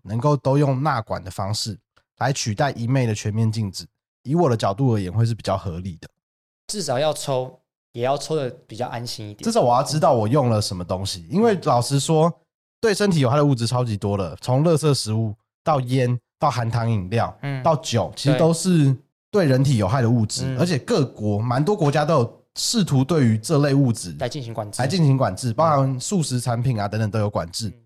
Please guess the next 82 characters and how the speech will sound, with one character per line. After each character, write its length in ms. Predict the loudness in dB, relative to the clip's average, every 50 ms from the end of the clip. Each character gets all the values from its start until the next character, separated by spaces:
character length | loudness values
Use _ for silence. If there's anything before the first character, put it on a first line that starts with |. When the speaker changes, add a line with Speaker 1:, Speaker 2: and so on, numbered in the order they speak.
| _ _ _ _ _ 0
Speaker 1:
那 100 | 2 2
你 100 | 2 2
今 200 | 0 0 0 0
天 260 | 2 0 0 0 -2 -6 _ _ _ _
这 100 | -2 0
样 80 | 0 0
子 160 | 0 0 0
的 60 | 0
管 260 | 0 0 0 -2 -2 -4
制， 180 | -4 -4 -4
其 200 | -4 -2 0 0
实 60 | 2
人 160 | 2 2 2 2
民 200 | 2 0 -2 -2
他 160 | -2 -2 -2
还 140 | 0 0 -2
是， 160 | -2 -4 -6 -8 -10 _ _ -4
就 80 | -2
我 160 | 0 0 0
知 180 | -2 -4 -4 0
道 140 | 2 2 4
危 200 | 2 2 0 -2
害 240 | -2 -4 -4 -6 -8
了， 140 | -10 -14 -18 _ _ _ _ _
但 160 | 0 2 2 2
我 60 | 2
还 160 | 2 0 -2
是 120 | -2 -2
可 120 | 0 0 0
以 40 | 2
去 140 | 2 0
使 280 | -2 -2 -4 -6 -6 -4
用 180 | -2 -2 -2 0
这 80 | -2
个 60 | -4
产 260 | -4 -4 -6 -6 -6 -6
品， 180 | -8 -8 -10 -10 _ _ _ -6
而 80 | -4 -2
且 80 | 0
我 140 | 0 0 0
知 180 | -2 -4 -4 0
道 160 | 2 2 2
我 120 | 2 0
最 120 | 0 0 2
后 140 | 2 2
会 80 | 2 2
有 140 | 2 2 0
什 180 | -2 -6 -8
么 60 | -6 -4
样 220 | -2 -2 -4 -6 -10
可 200 | -6 -4 -4 -2
能 180 | -2 -4 -4 -4
的 80 | -4
结 180 | -4 -4 -6 -6
果 160 | -4 -4 -4
发 220 | -4 -4 -4 -4 -4
生。 240 | -4 -4 -6 -6 -8 _ _ _ _ _ _
我 100 | -6 -2
觉 120 | 0 2
得 100 | 2 2
对 160 | 2 2 2
我 240 | 2 0 0 -2 -4
来 160 | -4 -6 -6
说， 180 | -6 -6 -6 -6
以 80 | -6 -4
消 160 | -2 -2 0
费 80 | 0
者 60 | 0 0
的 100 | 0 -2
角 160 | -4 -6 -6
度 80 | -4
来 140 | -4 -4 -6
说， 260 | -6 -6 -6 -6 -6 -8 _ _ _
是 160 | -8 -6 -4 -4
比 80 | -2
较 120 | -2 -2 0
合 160 | 0 -2 -4
理 160 | -4 -6 -8
的 60 | -8
状 220 | -8 -6 -6 -6 -8
况。 260 | -8 -10 -10 -10 -12 _ _ -12
Speaker 2:
嗯， 520 | -10 -8 -8 -8 -8 -8 -8 -10 -12